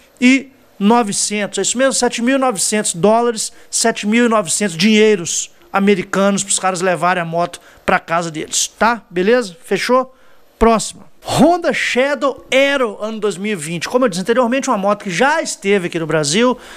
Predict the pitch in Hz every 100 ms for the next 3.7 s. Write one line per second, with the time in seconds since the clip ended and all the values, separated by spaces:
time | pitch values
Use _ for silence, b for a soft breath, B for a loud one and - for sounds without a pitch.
0 | B B 165 190 196 165 143 185 170 165
1 | 160 170 160 175 - 254 269 233 196 160
2 | 170 - 247 190 185 175 180 254 262 202
3 | 170 180 175 214 247 233